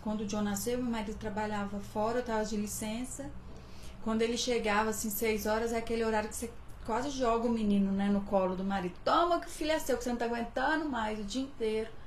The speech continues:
Então, você quer um sossego. Não é assim? Né, gente? Então, é o Kathleen, primeira vez por aqui. Bem-vinda, bem-vinda.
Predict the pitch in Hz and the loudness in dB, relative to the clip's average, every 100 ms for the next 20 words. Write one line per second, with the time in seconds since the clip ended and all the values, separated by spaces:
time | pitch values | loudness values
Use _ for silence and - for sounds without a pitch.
0 | - - - - - 214 208 220 226 214 | -10 -12 -14 -14 -6 -2 -2 -4 -2 0
1 | 220 240 214 262 254 - 202 190 165 170 | 0 -2 -4 -4 -4 2 2 2 0 -6
2 | 160 - - - - - - - - - | -8 -12 -14 -14 -14 -14 -16 -14 -14 -14
3 | - - - - - 208 196 214 214 - | -12 -12 -14 -18 -8 0 4 6 4 6
4 | 254 202 185 - - - - - - - | 4 4 -2 -8 -16 -16 -16 -16 -14 -12
5 | - - - - - - - - - - | -14 -14 -14 -14 -14 -14 -12 -12 -14 -14
6 | - - 202 233 208 165 165 - - 220 | -8 -2 0 0 0 -2 -2 -6 -4 2
7 | 240 269 202 175 - - - - - - | 4 4 2 -2 -10 -12 -12 -12 -14 -14
8 | - - - - - - - - - - | -12 -14 -14 -14 -12 -12 -12 -14 -14 -12
9 | - - - - - - - - - - | -10 -10 -12 -12 -14 -14 -16 -14 -14 -12
10 | - 196 202 208 - 208 196 214 190 - | -6 4 4 4 2 2 2 2 -2 2
11 | 208 247 269 233 233 226 220 214 208 285 | 2 4 6 4 2 0 0 0 2 4
12 | 285 254 269 262 262 254 254 254 226 240 | 4 4 2 2 2 2 0 0 0 0
13 | 254 226 240 233 226 233 226 | -2 0 -2 0 -2 -2 -2